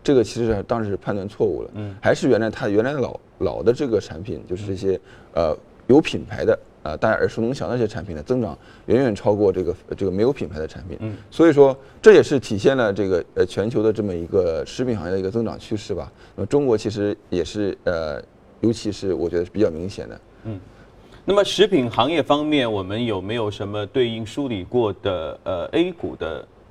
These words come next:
Speaker 2: 个股可以为大家来做分享啊？
Speaker 1: 呃，
Speaker 2: 这食品行业部分上市公司。
Speaker 1: 食品行业呢，就是比方说粮油啊，呃，这个像双汇发展，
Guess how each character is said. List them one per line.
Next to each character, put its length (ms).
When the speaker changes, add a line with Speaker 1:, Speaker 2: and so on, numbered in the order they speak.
Speaker 2:
个 140
股 140
可 120
以 60
为 160
大 140
家 160
来 200
做 320
分 200
享 200
啊？ 120
Speaker 1:
呃， 160
Speaker 2:
这 120
食 160
品 160
行 160
业 160
部 160
分 240
上 240
市 160
公 180
司。 240
Speaker 1:
食 140
品 120
行 160
业 120
呢， 220
就 100
是 160
比 100
方 140
说 160
粮 240
油 160
啊， 200
呃， 580
这 220
个 280
像 240
双 180
汇 140
发 160
展， 240